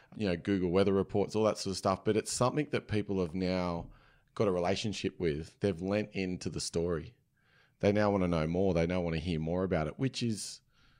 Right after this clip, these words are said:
beautiful in the fact that it's Noxie's life and it's what he's surrounded and what he's created is something for people to actually go, "Hey, he's getting up and doing it, so I don't feel so bad, or I feel bad if I'm gonna sleep in," or that sort of vibe.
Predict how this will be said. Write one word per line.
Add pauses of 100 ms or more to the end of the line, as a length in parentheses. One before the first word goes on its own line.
(160)
beautiful
in
the
fact
that (800)
it's
Noxie's
life
and
it's
what
he's
surrounded
and
what
he's
created (580)
is
something
for
people
to
actually
go, (500)
"Hey,
he's
getting
up
and
doing
it,
so
I
don't
feel
so
bad, (380)
or
I
feel
bad
if
I'm
gonna
sleep
in,"
or
that
sort
of
vibe.